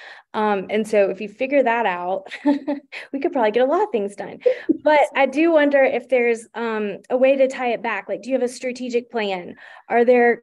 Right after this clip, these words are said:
customer experience goals that you have? Like, what matters to, um, that administration? What is motivating to them? Almost, like, turn it,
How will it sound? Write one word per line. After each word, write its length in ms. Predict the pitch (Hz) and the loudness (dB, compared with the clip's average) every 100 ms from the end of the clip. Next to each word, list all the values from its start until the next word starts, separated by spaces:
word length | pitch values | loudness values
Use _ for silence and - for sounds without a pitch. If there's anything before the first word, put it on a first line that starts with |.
| - | -4
customer 400 | 247 247 254 247 | -4 -2 -2 -4
experience 680 | 247 - 247 226 214 - - | -4 -6 -4 -2 -4 -8 -10
goals 380 | 208 202 190 185 | -4 -2 -2 -4
that 120 | 143 | -6
you 120 | 202 | -6
have? 300 | 190 196 185 | -6 -4 -4
Like, 140 | 202 208 | -6 -6
what 320 | 214 262 262 | 0 2 2
matters 640 | 220 208 190 180 113 - - | -2 -2 -4 -6 -12 -16 -12
to, 440 | 233 220 208 202 202 - - _ 214 | -4 -2 0 -2 -6 -20 -20 _ -4
um, 260 | 208 202 | -2 0
that 180 | 208 208 | 2 2
administration? 840 | 208 202 196 196 180 185 - 117 214 | 2 -2 -4 -6 -6 -6 -10 -8 0
What 300 | 214 214 214 | 2 2 0
is 140 | 208 | -2
motivating 580 | 220 214 202 202 196 190 | 0 0 0 -2 -4 -6
to 100 | 196 | -4
them? 260 | 196 - - | -4 -4 -8
Almost, 360 | 226 226 220 | -4 -2 -2
like, 140 | 220 208 _ | -6 -8 _
turn 240 | - 247 226 | -8 -4 -4
it, 220 | 208 | -4